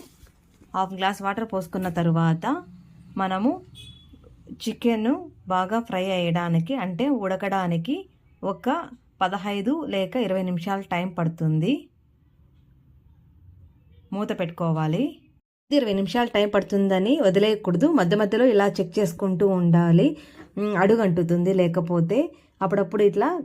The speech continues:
మనము క-, కదుపుతూ ఉండాలి, లేకపోతే అడుగంటుతుంది. చూడండి, ఇంకొంచెము దగ్గరికి రావాలి, ఇంకొంచెం చికెన్ కూడా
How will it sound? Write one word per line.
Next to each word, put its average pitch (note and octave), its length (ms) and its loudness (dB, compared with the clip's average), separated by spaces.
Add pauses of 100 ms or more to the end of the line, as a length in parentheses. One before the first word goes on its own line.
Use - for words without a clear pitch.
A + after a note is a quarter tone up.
(120)
మనము G3 380 0
క-, - 220 -8
కదుపుతూ F#3+ 480 0
ఉండాలి, F3 540 2 (540)
లేకపోతే G3+ 480 0
అడుగంటుతుంది. F3 840 4 (160)
చూడండి, G3+ 480 0 (180)
ఇంకొంచెము G3+ 760 -2
దగ్గరికి F#3+ 460 2
రావాలి, E3+ 460 4
ఇంకొంచెం F#3+ 520 -2
చికెన్ F#3 420 -2
కూడా F#3 240 0